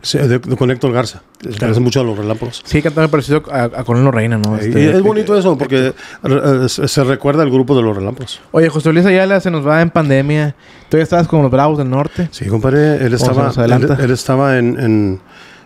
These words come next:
Speaker 1: eh, ahí en la casa cuando se enfermó, cayó al hospital. Fíjate que no estábamos tocando por lo de la pandemia, ¿verdad?
Speaker 2: Claro.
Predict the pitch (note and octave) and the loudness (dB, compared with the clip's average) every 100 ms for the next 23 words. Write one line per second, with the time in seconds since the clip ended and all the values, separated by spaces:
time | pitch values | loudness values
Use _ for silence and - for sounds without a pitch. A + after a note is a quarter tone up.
0 | - B2+ A#2 B2 C#3 D3+ D#3 D3 D3+ C3+ | -4 -2 0 2 2 2 2 2 2 2
1 | A#2 G#2 A#2 A2 B2 D3+ D#3 B2+ A#2+ C3+ | 0 0 0 2 2 2 0 0 2 0
2 | - A#2 B2 C#3 C#3+ - - B2+ A#2 B2 | 0 0 2 2 0 -6 -4 -2 0 -2
3 | B2 A2+ A2+ - B2 A#2+ C#3 C#3 C3 C3+ | 0 0 0 0 0 0 -2 -2 -2 0
4 | A#2+ C3 A2 G#2+ G#2 G2+ G#2 E3 F3+ C3+ | 0 0 0 0 0 -2 0 0 0 -2
5 | E3+ A#2 | -2 -4